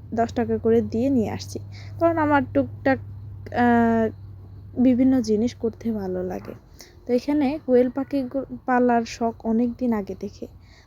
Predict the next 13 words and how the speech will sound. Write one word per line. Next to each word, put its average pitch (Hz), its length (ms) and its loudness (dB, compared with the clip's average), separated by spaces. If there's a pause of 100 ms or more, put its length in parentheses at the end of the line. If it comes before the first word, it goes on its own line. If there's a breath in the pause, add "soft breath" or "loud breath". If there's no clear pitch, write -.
তো 285 100 -2
ভাবলাম 277 460 4 (120)
নিয়ে 240 320 4
নিই। 226 240 -4 (400 loud breath)
এটা 311 200 8
হচ্ছে 320 180 4
পূর্বেই 285 380 2
মেসেজে 247 640 2
এক 226 180 -4
ভাইয়ের 214 280 0
সাথে 247 320 -4
কথা 240 220 -4
হয়েছিল, 254 440 2